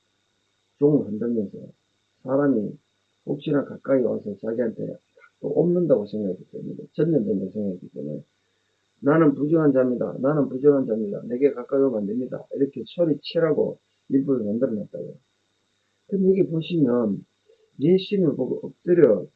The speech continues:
절했다. 바로 사람들이, 지금 예수님이 혼자 있는 게 아니라 사람들이 많이 있었기 때문에 예수님 발 앞에 오지 못했을 겁니다. 그거 잘 아셔야 됩니다. 올 수가 없습니다. 나병 환자가. 건강한 사람들 사이에.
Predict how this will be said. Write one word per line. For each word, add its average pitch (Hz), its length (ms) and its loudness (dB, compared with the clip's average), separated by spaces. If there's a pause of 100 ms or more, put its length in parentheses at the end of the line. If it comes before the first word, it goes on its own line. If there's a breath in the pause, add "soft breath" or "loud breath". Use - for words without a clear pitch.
절했다. 131 580 -6 (1800)
바로 135 260 -4
사람들이, 151 540 4
지금 120 180 0
예수님이 147 400 2
혼자 147 280 2
있는 117 200 0
게 107 80 2
아니라 107 220 -2
사람들이 135 420 0
많이 107 280 -4
있었기 135 340 -10
때문에 101 460 -2 (460)
예수님 151 420 4
발 110 180 -2
앞에 175 160 0
오지 117 180 -2
못했을 127 460 -4
겁니다. - 360 -8 (300)
그거 107 160 -8
잘 - 160 -8
아셔야 135 340 0
됩니다. - 280 -10 (420)
올 190 160 2
수가 127 200 -2
없습니다. 101 460 -4
나병 107 200 -2
환자가. 85 340 -8 (1120)
건강한 139 400 2
사람들 107 240 -4
사이에. 92 380 -8